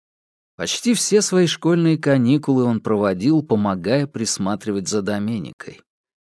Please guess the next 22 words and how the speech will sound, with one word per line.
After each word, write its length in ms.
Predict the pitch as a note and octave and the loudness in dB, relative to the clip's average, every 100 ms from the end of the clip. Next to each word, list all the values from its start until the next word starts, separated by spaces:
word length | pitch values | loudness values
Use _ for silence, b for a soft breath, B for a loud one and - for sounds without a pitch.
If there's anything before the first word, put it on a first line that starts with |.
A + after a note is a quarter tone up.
| - | 0
Из 260 | C#3 C#3 C3 | 4 4 4
Рима, 580 | C#3+ C#3+ D#3+ D3 C3+ A#2+ | 4 6 4 4 2 -2
Вероны, 600 | A#2+ A#2+ B2 D3+ D3 C3+ | 2 4 6 6 4 2
Флоренции 760 | - A2+ A2+ B2+ D3 C3+ B2+ | 2 2 2 2 0 0 -2
или 120 | A#2 | 0
Венеции 800 | A2 G#2 G#2+ D3 D3+ - C#3 C3 - b b | -2 -2 0 0 0 0 0 0 -2 b b
отец 400 | - G#3+ - G3+ | -4 0 2 2
слал 340 | - E3+ F#3+ F3 | 2 2 2 2
указания 600 | E3 E3 D3 F#3 F3 D#3+ | 2 2 4 2 4 2
о 40 | |
деньгах 560 | C#3 D3 C#3 D#3 F3+ - | 4 4 4 2 2 2
на 100 | C3+ | 2
расходы 680 | B2+ - - C#3+ F3 D3+ A#2+ _ | 4 0 0 0 2 -2 -6 _
и 80 | - | 0
о 120 | C3 | 2
том, 220 | - F3+ | 2 0
в 80 | F3+ | 0
каких 380 | - C3 - G2+ | 0 -2 -2 -6
школах 520 | - - C#3 C#3+ A#2+ | -8 0 2 4 2
должны 440 | A2 G#2+ G2+ C#3 E3 | 2 0 0 0 2
учиться 640 | C3 - A#2 A#2 - A2+ | 0 -2 -6 -4 -4 -6
дети. 640 | G2 F2+ D2 - - - | -6 -8 -8 -10 -14 -16